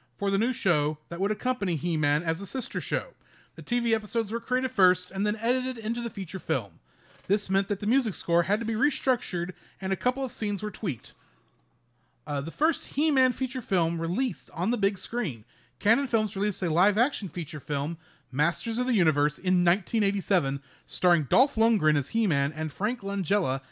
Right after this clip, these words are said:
as Skeletor. A new He-Man and the Masters of the Universe movie has been in development, heck,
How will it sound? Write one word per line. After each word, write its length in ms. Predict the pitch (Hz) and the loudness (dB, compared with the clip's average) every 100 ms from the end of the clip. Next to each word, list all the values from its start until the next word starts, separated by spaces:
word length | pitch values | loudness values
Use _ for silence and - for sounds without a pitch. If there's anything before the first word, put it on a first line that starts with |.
| _ | _
as 140 | 165 156 | -6 -6
Skeletor. 680 | - 220 196 - 131 101 - _ _ _ _ - | -4 0 0 0 -4 -6 -12 _ _ _ _ -2
A 80 | |
new 200 | 165 220 | 2 2
He-Man 520 | 226 - 247 233 220 214 | 0 0 4 6 4 4
and 100 | 202 | 2
the 40 | |
Masters 320 | 196 185 185 | 2 0 -4
of 60 | 165 | -4
the 60 | |
Universe 360 | 180 190 180 - | -2 0 -2 -2
movie 220 | 196 190 | -2 -2
has 280 | 160 247 311 | 0 -2 -2
been 120 | 285 | -2
in 80 | 285 | -2
development, 540 | 262 262 285 254 262 - | -2 -2 -2 -4 -8 -2
heck, 340 | 240 147 - | 0 0 -4